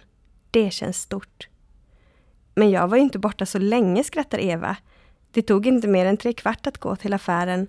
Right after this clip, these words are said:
handla och komma tillbaka." "Du kom väl ihåg att köpa blöjor?" frågar Ali. "Ja då, det var extrapris. Så jag köpte så många blöjpaket som jag kunde bära",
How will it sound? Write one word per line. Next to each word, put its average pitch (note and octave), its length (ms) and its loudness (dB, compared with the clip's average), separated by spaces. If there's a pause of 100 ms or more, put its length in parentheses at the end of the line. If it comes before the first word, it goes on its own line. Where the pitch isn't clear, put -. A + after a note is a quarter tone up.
(120)
handla G3 600 -2
och A3 140 -8
komma G3 200 0
tillbaka." F#3 600 -6 (920)
"Du A#3 180 2
kom A#3+ 180 2
väl A#3+ 100 4
ihåg D#4+ 240 0
att D4 100 -4
köpa A3 200 -4
blöjor?" A3+ 640 2 (640)
frågar F#3+ 360 -4
Ali. F3+ 340 -2 (1800)
"Ja G3 240 2
då, - 180 -4 (440)
det - 100 -4
var F#3+ 140 -4
extrapris. - 880 -4 (560)
Så - 140 -4
jag F#3+ 120 2
köpte B3+ 360 -2
så G#3 120 -2
många G3+ 240 2
blöjpaket G3 600 -2
som - 140 -8
jag F#3 100 -2
kunde F#3 240 -2
bära", G#3 480 -2